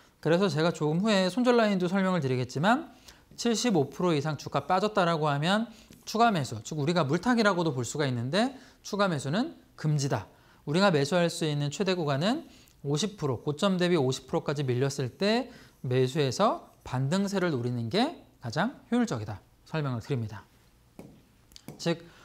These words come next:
어느 구간이 반등이 들어갈지 모르기 때문에 분할 관점으로 우리가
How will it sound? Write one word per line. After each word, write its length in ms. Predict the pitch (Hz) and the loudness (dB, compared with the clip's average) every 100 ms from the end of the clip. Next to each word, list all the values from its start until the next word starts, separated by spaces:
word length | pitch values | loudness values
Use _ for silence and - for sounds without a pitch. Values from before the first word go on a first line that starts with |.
| - | -8
어느 280 | 135 156 220 | -2 2 4
구간이 320 | 226 220 220 | 4 4 4
반등이 280 | 185 135 156 | 2 2 0
들어갈지 360 | 147 147 143 151 | 0 0 0 -2
모르기 320 | 123 147 156 | 0 0 0
때문에 560 | 139 131 139 185 202 - - | -2 0 0 0 -2 -8 -20
분할 280 | - 170 214 | -2 4 4
관점으로 480 | 208 185 180 160 151 | 4 2 0 0 0
우리가 500 | 123 120 190 139 - | 0 0 0 0 -4